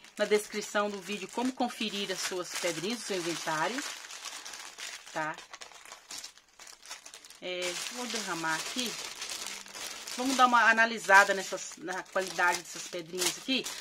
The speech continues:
Sou perito não, gente. Eu vou fazer uma coisa que a maioria de vocês aí tem curiosidade, que todo consumidor normal faz quando tá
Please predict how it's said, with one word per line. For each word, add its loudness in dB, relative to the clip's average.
Sou 10
perito 6
não, 6
gente. -2
Eu -8
vou 4
fazer 2
uma -4
coisa 6
que 4
a -2
maioria 8
de 0
vocês 4
aí 8
tem 8
curiosidade, 6
que -4
todo 2
consumidor 2
normal 2
faz 4
quando -6
tá 2